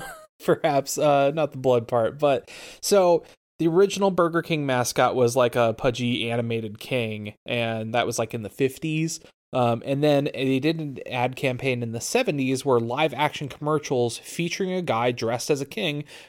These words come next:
who would perform magic tricks for children ran. Uh, these, they created this ad campaign as a response to McDonald's creating the, like, the McDonaldland ad campaign and characters that ran for a lot of years, you know,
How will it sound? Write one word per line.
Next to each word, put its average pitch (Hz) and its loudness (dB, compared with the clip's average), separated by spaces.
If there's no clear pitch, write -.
who 180 4
would 180 4
perform 165 -2
magic 131 -2
tricks - -6
for - -6
children 120 -2
ran. 92 -4
Uh, 117 0
these, 160 -2
they 170 4
created 160 0
this 147 0
ad 139 2
campaign 131 0
as 120 2
a 120 2
response 120 0
to 117 -4
McDonald's 110 -4
creating 107 -6
the, 107 -6
like, 101 -6
the 113 -8
McDonaldland 117 -2
ad 120 2
campaign 123 -2
and 123 -6
characters 120 -2
that 123 -4
ran 120 -6
for 123 -8
a 123 2
lot 120 0
of 120 -2
years, 120 -2
you 127 -6
know, 110 -6